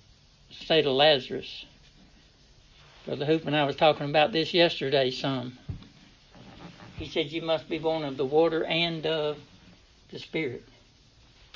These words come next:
He didn't tell him how to be saved, but he told him what must happen to him.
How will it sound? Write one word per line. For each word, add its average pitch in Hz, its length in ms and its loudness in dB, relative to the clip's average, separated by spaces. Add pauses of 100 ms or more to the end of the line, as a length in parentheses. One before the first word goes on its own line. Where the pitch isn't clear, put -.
(100)
He 139 100 -6
didn't 160 200 0
tell 165 180 6
him 151 100 2
how 160 140 6
to 156 80 4
be 151 180 0
saved, 156 540 6 (1800)
but 117 120 -6
he 123 120 -8
told 151 260 2
him 131 160 -2
what 143 220 -2
must 143 280 -2
happen 139 460 -4
to 135 200 -6
him. 131 280 -8